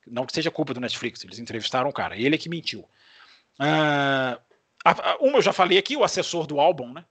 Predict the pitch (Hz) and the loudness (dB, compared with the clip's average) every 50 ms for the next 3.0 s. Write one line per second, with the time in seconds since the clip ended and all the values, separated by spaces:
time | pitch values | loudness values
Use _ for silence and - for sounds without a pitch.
0 | _ 143 _ 139 139 127 156 175 175 170 - 185 165 156 175 214 214 160 - 147 | _ -20 _ -16 -10 -4 -2 0 0 0 0 0 2 4 4 4 2 0 -2 -2
1 | 139 117 117 147 208 208 - 123 110 127 127 123 139 139 123 147 220 208 - 160 | -4 -2 -2 -4 -6 -6 -8 -10 -10 -10 -8 -6 -6 -6 -6 -8 -10 -12 -10 -6
2 | - 143 131 131 127 - - 123 117 110 - 151 - - 170 196 - - 214 | -6 -4 -2 -4 -4 -2 0 -2 -2 0 -2 -6 -4 -4 -4 -2 -2 -4 -6